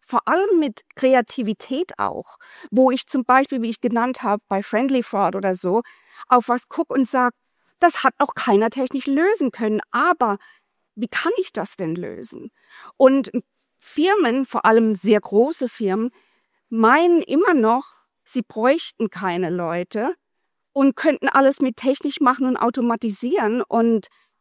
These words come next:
da komm ich halt und sag, „Hey, nicht so schnell. Du brauchst vielleicht keine dreißig Leute,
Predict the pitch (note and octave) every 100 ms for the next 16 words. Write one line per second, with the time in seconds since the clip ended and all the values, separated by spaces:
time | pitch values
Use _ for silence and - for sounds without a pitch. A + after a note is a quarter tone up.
0 | _ A3+ G3+ A#3 - A#3+ - - B3 A3+
1 | - A#3 - A3+ A3+ - B3 A#3+ A#3+ -
2 | A#3+ - C#4 C4+ G4 - B3 - A#3+ A3
3 | - F#3+ G#3+ - G3 D#3 - A#3 G#4 -
4 | A#3 G3+ D#3 C3 - -